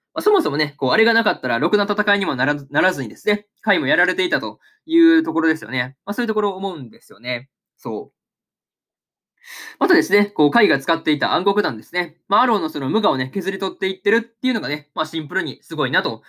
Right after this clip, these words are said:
いうふうに感じました。ただですね、このあと一歩というところで、まあ、シュウがね、巨大になって帰って出てきていたわけですが、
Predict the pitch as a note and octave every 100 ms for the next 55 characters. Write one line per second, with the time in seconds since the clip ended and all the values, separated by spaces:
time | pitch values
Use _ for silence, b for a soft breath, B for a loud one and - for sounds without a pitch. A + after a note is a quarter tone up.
0 | b b D#3+ D#3+ D#3+ D#3+ C3 C3+ C#3+ D3+
1 | D3 D#3+ A#2+ F#2 _ _ _ _ _ _
2 | _ _ _ _ _ _ _ - A3 G#3
3 | - G#3 G#3 _ - C#3+ C3 C#3+ G#3 G#3+
4 | G#3+ F#3 B2 - G3 G#3 G#3+ G#3 A3 A3
5 | D#4 D4+ - B3 A#3 B3+ D#3+ D#3+ D#3+ -
6 | F3+ G3+ E3 C3+ B2+ - F#3+ E3 - D#3+
7 | E3+ E3+ F3 D#3+ C3 C3+ B2+ A#3